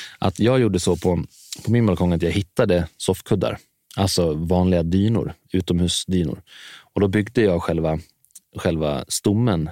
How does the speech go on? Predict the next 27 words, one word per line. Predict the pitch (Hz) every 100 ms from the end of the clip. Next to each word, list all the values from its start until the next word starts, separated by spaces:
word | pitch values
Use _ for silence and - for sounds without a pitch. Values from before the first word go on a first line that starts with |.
| -
efter | - 92 - 80
dynan. | 85 95 64 - _ _ _ _ _ - -
Och, | 95 87 - - - - - - -
eh, | 87 82 76
att | 85
man | 85
kan | 80 82 82 - - _ -
se | - 101
nu | 90
att | 85 -
jag | 82
har, | 87 101 92 82 - _ _ _ -
jag | 95
har | 92 -
en, | 104 92 87 -
en | 101 92
och | 90 -
åttio | - _ 76
mellan | 82 80 82 82
väggen | 90 82 78 64
och | 71 - -
räcket. | 87 - - - - - _ _ _ _ _ _ -
Men | 92
jag | 95
hittar | 92 -
inga | 95 82
dynor. | 82 95 98 64